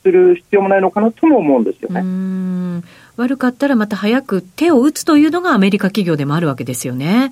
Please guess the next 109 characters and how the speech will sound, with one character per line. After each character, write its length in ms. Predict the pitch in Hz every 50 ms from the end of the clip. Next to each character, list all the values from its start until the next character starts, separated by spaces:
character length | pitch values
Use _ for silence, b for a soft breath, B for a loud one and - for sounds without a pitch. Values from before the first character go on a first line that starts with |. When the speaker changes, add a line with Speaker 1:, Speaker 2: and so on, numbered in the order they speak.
| - -
Speaker 1:
そ 140 | 170 165
う 120 | 151 127 117
で 60 | -
す 60 | -
よ 100 | - 107
ね。 320 | 110 123 135 139 139 143 -
Speaker 2:
う 40 |
ー 160 | 180 180 175 175
ん。 20 |
Speaker 1:
そ 80 | 175 131
う 80 | 120
で 60 | - -
す 40 | -
よ 60 | 165
ね。 120 | 160 - 117 120 - - -
Speaker 2:
な 180 | - - -
る 20 | -
ほ 40 |
ど。 60 | - 226
Speaker 1:
あ 40 |
と、 200 | 226 - 269 240
あ 40 | 202
の、 460 | 175 165 160 151 151 151 147 143 151 -
企 200 | - - 233 226
業、 200 | 262 240 226 - -
あ 80 | 147
の、 300 | 147 143 139 131 - -
ア 20 | 143
メ 80 | 180
リ 80 | 214 247
カ 120 | - 262
株 200 | - 254 233 233
の、 380 | 220 214 208 208 202 196 185 _ _ _ _ - -
そ 120 | - 160 139
の 260 | 135 131 123 120 -
季 100 | - -
節 180 | - 240 233 - _ -
性 160 | 269 262 254
っ 40 | -
て 260 | - _ _ - 240
い 20 |
う 20 | 214
の 60 | 151
も 120 | 123 113
あ 60 | 113
り 100 | 110 117
ま 120 | 113 123 120
し 80 | - _ _
て、 200 | - 139 127 113 -
Speaker 2:
は 180 | 247 262 240
い。 60 | 170 135
Speaker 1:
今 80 | 240
年 100 | 233 277
の 100 | 254 254
後 280 | 247 - - 226 220 214
半 240 | 220 214 214 208 208
を 60 | 202
見 100 | 220 220
る 100 | 214 208
と、 180 | _ - 277
や 100 | 247 208
っ 20 | -
ぱ 100 | - 135
マ 140 | 123 143 147
ー 40 | 151
ケ 120 | - 160
ッ 60 | 151 151 -
ト 80 | 156 156
っ 40 |
て 180 | 151 _ - 165
い 20 |
う 40 | 151
の 80 | 147 151
は 220 | 165 175 165 127 - _ _ _ _ _ _ - -
上 100 | 143 139
が 100 | 160 165
っ 40 |
て 140 | 160 - 165
い 60 | 156
く 100 | - 170
の 80 | 165 160
で 100 | 143 135
は 120 | 113 113
な 120 | 113 117 117 113
い 40 |
か 140 | - - 101
な 140 | 104 113 110
と 260 | - - - 98 - _ _ _ _ _ _ - - _ _ -
い 80 | 131 143
う 100 | 143 135
こ 140 | - 135
と 100 | - 131
な 140 | 120 107 98
ん 20 | 90
で 100 | - -
す。 60 | _ _ _ _ _
Speaker 2:
そ 160 | - - 240
れ 80 | 220 226
は 80 | 214 208
季 100 | - -
節 260 | - 254 226 - -
性 220 | - - 226 226
が 120 | 202 214 214
あ 40 |
る 100 | 208 185
ん 40 | 160
で 100 | 135 127
す 140 | - - 147
ね。 220 | 156 202 277 403